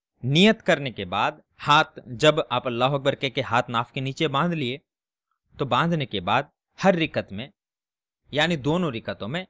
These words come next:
अल्हम्दुलिल्लाह रब्बिल आलमीन यानी सूरह फातिहा का सूरा एक मरतबा,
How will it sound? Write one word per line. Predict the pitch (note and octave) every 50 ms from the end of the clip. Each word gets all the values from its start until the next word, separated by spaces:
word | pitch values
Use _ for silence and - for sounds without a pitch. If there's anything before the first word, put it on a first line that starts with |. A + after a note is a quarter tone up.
| _ _ -
अल्हम्दुलिल्लाह | C3 C#3+ C#3+ - E3 F3+ F3+ D3+ D3 C3 A#2 G#2+ A2+ A#2 B2+
रब्बिल | B2 A2+ G2+ G2+ G#2+ G2
आलमीन | F#2+ G2 G2 G2 G#2 B2 C#3+ D3+ D3 _ _ -
यानी | C3+ D3 D3+
सूरह | - - F#3 F3 D#3
फातिहा | - - G#2+ G#2+ - A#2+ A2 C#3 C3+
का | - A2 G2+
सूरा | - - G#2 G2+ G2 G2 G#2 - _ _ _ _ -
एक | E3 F#3 - -
मरतबा, | C3+ B2 A2+ - - A2+ B2+ D3